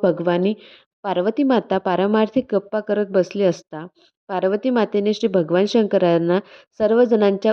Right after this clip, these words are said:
उद्धाराविषयी प्रश्न विचारला. कोणत्या मार्गाने गेले असता सामान्य जनांचा उद्धार होईल? त्यावेळी भगवान शंकरांनी श्री गुरुगीतेची महती सांगितली. श्री गुरूंचे सतत स्मरण, गुरूंनी दिलेल्या नामाचा सदा सर्व काळ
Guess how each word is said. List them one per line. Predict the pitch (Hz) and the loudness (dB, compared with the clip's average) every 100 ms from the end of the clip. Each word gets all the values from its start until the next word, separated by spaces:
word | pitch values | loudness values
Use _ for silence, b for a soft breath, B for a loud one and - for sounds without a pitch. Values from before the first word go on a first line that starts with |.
| - | 0
उद्धाराविषयी | 190 160 185 202 190 175 202 | -4 -2 0 2 2 0 -2
प्रश्न | 202 160 - 185 | 0 -2 -2 -2
विचारला. | 190 - 151 143 151 _ _ _ _ _ | -2 -4 -6 -6 -12 _ _ _ _ _
कोणत्या | 202 185 233 | -8 -2 -2
मार्गाने | 233 220 202 208 220 | 2 2 2 2 4
गेले | 214 185 202 | 4 4 4
असता | 190 165 - 175 | 4 0 -6 -10
सामान्य | 190 190 175 175 190 | -4 -4 0 0 0
जनांचा | 202 196 185 180 202 | 2 2 2 2 2
उद्धार | 185 156 175 170 | 0 0 -2 0
होईल? | 160 151 160 _ b b _ | 0 0 -6 _ b b _
त्यावेळी | 208 196 220 | -4 0 0
भगवान | 220 196 156 185 214 | 2 0 2 2 2
शंकरांनी | 233 202 196 185 175 202 | 2 0 2 2 2 0
श्री | 208 220 226 226 B _ | -2 -2 -2 -4 B _
गुरुगीतेची | 175 214 233 220 220 220 220 | -6 -2 0 0 0 0 0
महती | 226 202 170 175 | 0 2 0 -2
सांगितली. | 190 175 156 156 156 151 - _ _ _ _ - | -2 -2 -2 -4 -6 -14 -16 _ _ _ _ -10
श्री | 240 | -8
गुरूंचे | 202 214 208 214 214 254 | 0 2 4 2 2 2
सतत | 214 - 220 220 | 2 2 0 0
स्मरण, | - 208 180 196 202 | -2 0 2 2 2
गुरूंनी | 196 190 185 202 | 0 2 2 2
दिलेल्या | 190 196 180 190 | 2 4 4 4
नामाचा | 190 180 170 175 190 190 | 2 0 0 0 -2 -2
सदा | - 180 220 | 0 2 0
सर्व | 240 226 196 202 | 2 2 2 0
काळ | 202 208 | 0 -2